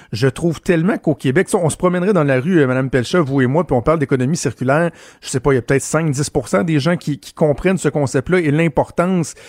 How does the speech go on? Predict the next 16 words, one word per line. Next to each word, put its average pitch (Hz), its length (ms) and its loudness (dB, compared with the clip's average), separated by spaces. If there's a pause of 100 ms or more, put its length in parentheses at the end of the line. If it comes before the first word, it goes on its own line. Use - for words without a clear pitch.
(320)
euh, 135 220 2
de, 127 200 0
de, 123 180 -2
de 117 60 -8
la 123 100 -2
circularité, 151 880 -2
donc 147 140 0 (220)
de, 127 240 2
de, 120 320 -2
de, 120 200 -4
de, 117 200 -6
de 120 100 -4
l'utilisation 135 560 0
de 160 60 0
nos 147 80 2
matières. 156 480 0